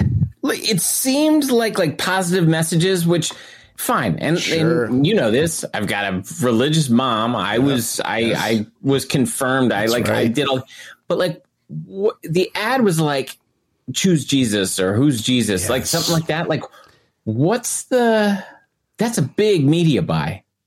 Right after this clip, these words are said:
Speaker 1: And, like, what are you, you
Speaker 2: Yeah.
Speaker 1: do you think, like,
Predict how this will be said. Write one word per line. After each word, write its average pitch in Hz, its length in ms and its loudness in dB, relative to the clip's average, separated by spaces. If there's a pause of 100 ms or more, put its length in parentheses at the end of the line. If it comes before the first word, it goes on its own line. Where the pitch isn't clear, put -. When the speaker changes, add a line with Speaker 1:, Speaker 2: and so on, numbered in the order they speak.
(280)
Speaker 1:
And, 123 80 0
like, 123 160 -2
what 160 240 2
are 190 60 2
you, 156 480 2 (1120)
you 131 120 0
Speaker 2:
Yeah. 120 100 -2 (500)
Speaker 1:
do 151 120 0
you 185 120 4
think, 185 400 -2
like, 143 340 -4